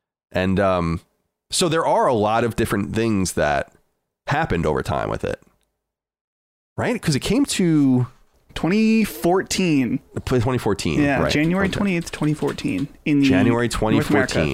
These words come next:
Speaker 1: fourteen. Okay, yes. That sounds about right. Here it is. And, yeah, so a lot of different over, so about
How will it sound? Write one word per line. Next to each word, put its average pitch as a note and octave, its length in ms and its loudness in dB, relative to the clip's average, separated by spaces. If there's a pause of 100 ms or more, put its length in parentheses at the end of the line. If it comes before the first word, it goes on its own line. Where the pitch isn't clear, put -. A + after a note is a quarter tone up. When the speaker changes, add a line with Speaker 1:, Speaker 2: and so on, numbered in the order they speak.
Speaker 1:
fourteen. C2+ 80 -6
Okay, C#2+ 340 -2
yes. - 520 -2 (220)
That A#2 180 0
sounds D2+ 220 -2
about D2 200 -2
right. - 220 -4 (260)
Here D#2 160 -2
it C2+ 80 -2
is. - 260 -6 (800)
And, A#2 480 0
yeah, A#3 160 0
so B2+ 260 0
a A#2+ 60 2
lot C3+ 240 2
of A3+ 140 0
different F#3 340 0
over, D3 240 0
so E3 140 0
about F3+ 260 0